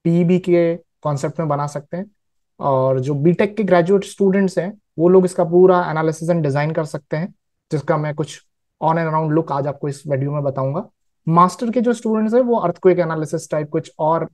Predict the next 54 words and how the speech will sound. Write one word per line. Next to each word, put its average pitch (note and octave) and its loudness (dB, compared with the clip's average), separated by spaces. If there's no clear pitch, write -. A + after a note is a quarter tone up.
you D#3 -6
can D3+ -4
say D3+ -4
टिपिकल E3+ 4
एनालिसिस D3+ -4
पे D#3 -4
कर C#3+ 0
सकते C3+ -8
हैं, E3 -6
किसी D#3+ -6
एक D#3+ -8
कनेक्शन D3+ -4
के F3+ 0
लिए E3+ 2
एनालिसिस C#3+ -8
कर C3+ -12
सकते - -14
हैं। - -12
तो A3 6
let's - 4
start C#3 0
कि - -2
pre-engineered A#3 2
building G3 4
होता D#3 0
क्या C#3+ -2
है, D3+ -4
हम F#3+ 0
इसे G#3 -4
शॉर्ट E3+ -2
फॉर्म F#3+ -2
में G3+ -2
पीईबी G3 4
भी D#3+ 2
बोलते C3+ -6
हैं। - -16
तो E3+ 4
let's G#3 0
start G#3+ 2
कि F#3+ 4
हम E3+ 0
इसके F3+ 0
एडवांटेजेस G3+ 2
पहले A3 -2
एक्सप्लोर A3+ -2
करेंगे A#3 -2
कि C4 0
होता D3+ -2
क्या G#3 -4
है, A#3+ -6
क्या D#3+ -2
एडवांटेजेस F#3 2
है G3 2
एक F#3+ -4